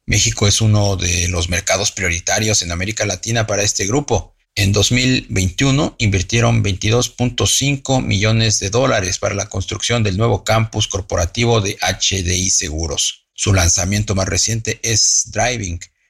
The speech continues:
una póliza amplia que hace uso de la tecnología para que en caso de que los asegurados tengan un accidente vial de gravedad, se envíen servicios médicos y un ajustador de manera automática. Además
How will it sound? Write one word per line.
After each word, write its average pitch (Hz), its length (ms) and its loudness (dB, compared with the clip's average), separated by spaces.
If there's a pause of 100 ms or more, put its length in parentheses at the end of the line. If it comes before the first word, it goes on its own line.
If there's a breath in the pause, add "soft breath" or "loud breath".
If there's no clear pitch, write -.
(260)
una 113 340 2
póliza 113 460 0
amplia 131 600 -2 (300)
que 101 240 2
hace 104 380 2
uso 127 280 0
de 92 100 0
la 95 120 -6
tecnología 95 800 -2
para 95 260 -2
que - 140 -4
en 80 80 -2
caso 98 380 0
de 80 160 -4
que 78 140 -6
los 53 280 -2
asegurados 90 720 -2
tengan 87 280 -4
un 85 140 -2
accidente 87 540 -4
vial 90 260 -2
de 87 120 -4
gravedad, 110 560 0 (200)
se - 180 0
envíen 101 300 2
servicios 92 520 -2
médicos 107 580 -4
y 113 80 -2
un 120 240 -2
ajustador 101 880 -2
de 85 100 2
manera 90 400 2
automática. - 1160 -6 (200)
Además 143 760 0